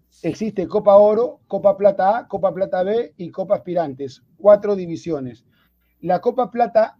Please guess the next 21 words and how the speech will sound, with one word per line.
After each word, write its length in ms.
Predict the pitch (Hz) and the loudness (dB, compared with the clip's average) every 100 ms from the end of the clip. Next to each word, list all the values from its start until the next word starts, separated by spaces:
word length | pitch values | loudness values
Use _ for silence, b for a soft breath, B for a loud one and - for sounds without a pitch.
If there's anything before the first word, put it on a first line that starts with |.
| _ | _
Oro, 360 | 233 233 214 240 | 2 4 2 0
la 140 | 175 | -2
Copa 200 | 208 214 | 2 6
Oro 460 | 208 220 247 254 - _ - | 8 6 2 -2 -8 _ -10
no 320 | 175 202 202 | -4 -4 0
pagan 500 | 214 214 214 220 240 | 2 4 2 0 -12
la 160 | 170 156 | -4 -2
mitad. 480 | 160 160 185 143 120 _ | -2 -2 -2 -2 -6 _
El 140 | 151 165 | -8 -4
resto 580 | 202 240 - 254 254 _ _ _ - | -4 -4 0 0 -2 _ _ _ -10
tiene 320 | 208 220 - | -8 -6 -6
que 160 | 196 | -8
pagar 560 | - 151 156 185 202 202 | -6 -4 0 2 0 -2
ciento 340 | - 202 208 | -8 -8 -8
cincuenta, 520 | 196 170 165 208 202 185 | -8 -8 -6 -4 -2 -4
doscientos 440 | 165 - 202 190 | -4 -6 -10 -10
soles 220 | 190 202 | -8 -8
como 180 | 170 151 | -8 -10
si 80 | 139 | -10
fueran 300 | 147 180 180 | -8 -8 -8
academia. 680 | - 135 170 165 135 110 | -6 -6 -6 -8 -8 -12